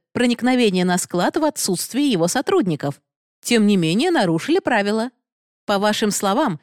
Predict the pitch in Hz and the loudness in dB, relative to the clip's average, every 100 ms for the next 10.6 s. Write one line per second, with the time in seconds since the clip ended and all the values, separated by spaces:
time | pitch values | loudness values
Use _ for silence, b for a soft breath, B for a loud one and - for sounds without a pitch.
0 | _ 294 330 - 262 277 262 247 247 233 | _ -4 -4 -2 -2 0 -2 -2 -2 0
1 | 240 - 247 254 254 302 339 302 147 139 | 0 0 -2 -2 -2 0 0 0 -2 -6
2 | _ _ - 185 - 156 262 - _ _ | _ _ -4 -2 -2 -2 -4 -6 _ _
3 | 311 330 190 180 196 180 208 226 160 214 | -2 0 2 0 0 0 2 2 0 -2
4 | - 208 - 185 180 180 185 170 175 247 | 0 -2 -2 -2 0 2 0 0 -2 -2
5 | 403 - 143 151 _ _ 285 320 269 220 | -4 -4 -8 -8 _ _ -2 -2 0 2
6 | 247 262 240 233 220 208 208 269 - 220 | 2 2 0 0 2 0 0 -2 0 2
7 | 220 220 240 220 - 170 - 180 185 226 | 2 0 0 0 0 -2 -2 -2 -2 0
8 | 220 180 175 165 156 151 202 311 - _ | 0 2 0 0 0 0 0 -2 -6 _
9 | _ - - 240 208 180 202 220 240 302 | _ -8 -2 2 2 2 2 0 0 -2
10 | 320 453 339 175 147 139 | -4 0 0 0 -4 -6